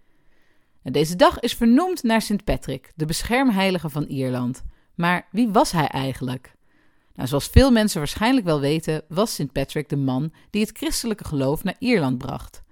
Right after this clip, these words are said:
Maar daar gaat nogal een geschiedenis aan vooraf. Want wat veel mensen niet weten, is dat Patrick in eerste instantie helemaal niet op vrijwillige basis naar Ierland kwam. Als tiener werd hij ontvoerd door Ierse piraten en als slaaf aan het werk gezet op Slemish Mountain in Noord-Ierland.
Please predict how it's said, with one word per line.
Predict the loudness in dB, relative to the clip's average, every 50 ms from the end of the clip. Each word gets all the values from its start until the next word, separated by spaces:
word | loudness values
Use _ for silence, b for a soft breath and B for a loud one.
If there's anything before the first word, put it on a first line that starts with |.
| b b b b b b b b b
Maar | -2 2 2 4 2 2 0 -2
daar | -2 -2
gaat | 0 4 4 4 4 4
nogal | 0 -4 0 0 0 0
een | 0 -2
geschiedenis | -4 -8 -6 -4 -2 -2 0 -2 -2 -4 -4
aan | -4 -4 -4
vooraf. | -2 -2 -2 -2 -4 -4 -8 -12 -14 -20 -20 b b b b b b b b b b b b
Want | 0 2 2
wat | 2 0
veel | 0 0 0 0 2
mensen | 4 2 2 2 2 4 4
niet | 6 4 4 4
weten, | 2 2 2 2 2 0 -2 -4 -4 -4
is | -4 -4 -2
dat | -4 -6 -4 _
Patrick | -2 -2 -2 -2 -6 -8 -6 -6
in | -6 -6 -4
eerste | -4 -4 -4 -4 -4 -4 -6
instantie | -8 -6 -6 -4 -4 -4 -4 -6 -6 -8 -8 -10 -14
helemaal | _ -4 0 2 2 4 4 2 2 0 0
niet | 0 -2 -4 -6
op | -12 -10 -6
vrijwillige | -4 -2 -2 -2 -4 -4 -6 -8
basis | -6 -2 0 2 2 2 0 -4 -6
naar | -8 -8 -6
Ierland | -6 -6 -6 -6 -6 -8 -10 -10
kwam. | -8 -6 -6 -6 -6 -8 -10 -12 _ b b b b b b b b b b b b b b _
Als | -4 -4 -4 -2
tiener | -2 -2 0 0 2 2
werd | 2 2 2
hij | 0 -2 0
ontvoerd | 0 -4 -4 0 0 2 2 2 0 -2 -2
door | -4 -4 -4
Ierse | -2 -2 -2 -2 -2 -4 -2 0
piraten | 0 0 2 2 0 0 -2 -2 -6 -6 -4
en | -4 -4
als | -4 -4 -6 -6
slaaf | -4 0 0 0 0 0
aan | -2 -4
het | -4 -4 -2
werk | 0 0 0 0 -4 -8
gezet | -12 -8 -6 -6 -6 -6 -8 -12
op | -12 -10
Slemish | -10 -10 -4 -2 -2 -2 -2 -4 -4 -4
Mountain | -2 -2 -2 -2 -2 -2 -4 -4 -6 -6
in | _ -4 -2 0 0
Noord-Ierland. | 0 0 0 -2 -4 -8 -8 -8 -6 -6 -6 -8 -8 -10 -10 -12